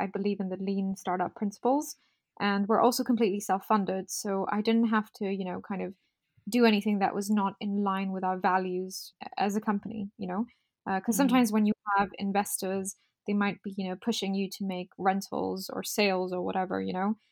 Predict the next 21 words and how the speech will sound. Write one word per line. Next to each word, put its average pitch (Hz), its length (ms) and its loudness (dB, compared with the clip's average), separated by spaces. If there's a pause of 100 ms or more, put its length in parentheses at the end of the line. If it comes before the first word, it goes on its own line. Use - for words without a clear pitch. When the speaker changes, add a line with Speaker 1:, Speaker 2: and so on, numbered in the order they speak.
(220)
Speaker 1:
um, 190 240 -4
even 233 260 4
when 202 120 2
it's 190 140 -4
insensitive 208 680 -2 (100)
to - 140 -16
do 220 140 4
so - 260 -2
because 208 300 -4
they 202 140 4
need 196 160 0
to 202 100 -6
meet 190 180 -2
their 196 160 -8
financial 185 380 -6
targets. - 600 -2 (520)
So, 220 420 8
um, 202 320 6
so 277 160 4
we 339 280 10
spent 302 420 0